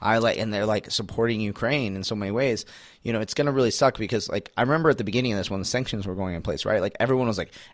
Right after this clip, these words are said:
"Apple should stop selling products in Russia. They should actually turn off every iPhone and just, like, disable it." And you start to think to yourself, like,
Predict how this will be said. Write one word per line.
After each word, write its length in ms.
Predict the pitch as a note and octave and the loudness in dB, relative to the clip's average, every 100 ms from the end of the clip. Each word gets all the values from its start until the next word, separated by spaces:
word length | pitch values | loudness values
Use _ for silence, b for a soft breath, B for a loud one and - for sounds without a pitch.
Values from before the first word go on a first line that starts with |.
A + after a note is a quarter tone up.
| _ | _
"Apple 380 | C3 B2 D#3 E3+ | 6 6 4 4
should 280 | - B2 - | 4 0 2
stop 500 | - - A#2 G2+ - | 0 2 4 4 0
selling 480 | - C3 G2+ F#2 | 0 0 0 -4
products 640 | F2+ - G2 E2 - - - - | -6 0 0 0 -4 -6 -6 -4
in 400 | G2 F2+ E2+ F2 B B B B | -2 -2 -2 -6 B B B B
Russia. 420 | A#2 G#2 - D2 D#2 | 2 2 2 -2 0
They 100 | C3 | 2
should 160 | D3+ | 4
actually 240 | C3+ B2+ A#2 | 4 4 2
turn 300 | - F3 G#3+ | 4 8 10
off 240 | F#3+ F#3+ - - | 8 6 0 6
every 360 | F3 E3+ F#3 | 8 8 6
iPhone 720 | - C#3+ A2+ - G#2+ D#2 - - - | 8 8 8 4 0 0 -6 -14 -8
and 140 | A#2 A#2 | -4 -2
just, 100 | G#2 | 0
like, 140 | A#2 | 0
disable 460 | A2 D3+ D#3+ D#3+ B2 | 2 2 4 4 4
it." 80 | F2 | 4
And 80 | D3+ | 2
you 80 | |
start 180 | D#3 G3 | 2 0
to 80 | F3+ | 0
think 160 | G#3 F#3+ | -2 0
to 60 | |
yourself, 280 | F3+ - D#3+ | 0 0 2
like, 220 | A#2+ A2+ | 4 2